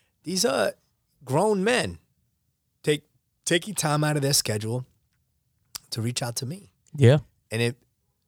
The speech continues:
Speaker 1: it's like, damn, this is the, this is the brotherhood that, that exists. And, and when people say, like, "Oh, why are you so into it? Why are you so into it?" Well, first of all, I love the game. I love reffing.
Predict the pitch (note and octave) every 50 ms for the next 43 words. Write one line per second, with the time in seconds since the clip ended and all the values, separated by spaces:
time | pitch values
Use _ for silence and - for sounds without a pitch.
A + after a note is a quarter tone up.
0 | _ - B2+ B2+ - - - C3+ B2 A2+ F#2+ - - _ _ _ - C#3 C#3 B2
1 | G2+ G#2+ A#2+ - - F3 C#3+ C3 - B2+ B2 A#2 A2+ G#2+ - _ - A#2+ A#2+ -
2 | C3 A2+ A#2+ G#2 G2 A#2 A2+ B2 B2+ B2 A2+ A#2 A2 G#2+ A2 - _ - G#2 G2+
3 | G#2+ - - G#2 G2+ G2+ F#2+ G2 G#2+ D3 B3 G#3+ - - - - _ - A#2 A#2+
4 | - B2 B2 B2+ A#2+ A2 G#2+ - G2 - - C#3+ E3 C3 G#2+ A2 C3+ D3+ D3 C3+
5 | C3 C3+ C#3+ D3+ D#3 D3+ - - D3 C#3 C#3 C#3+ C#3 - - G#2+ F2+ F#2+ A2+ A#2
6 | G#2 A2+ A#2 - B2 B2+ B2 - G2+ B2 B2 A2 - - - E3 D#3 C#3 A2+ A2+
7 | A#2+ B2+ A#2 G#2 F#2+ G#2+ A#2 G#2 F#2 F#2+ A#2 - _ _ - - - - - -
8 | - - - A#2 A#2+ C#3+ F3+ D#3 A#2 A2 B2 C#3 - - F#2+ E2+ E2+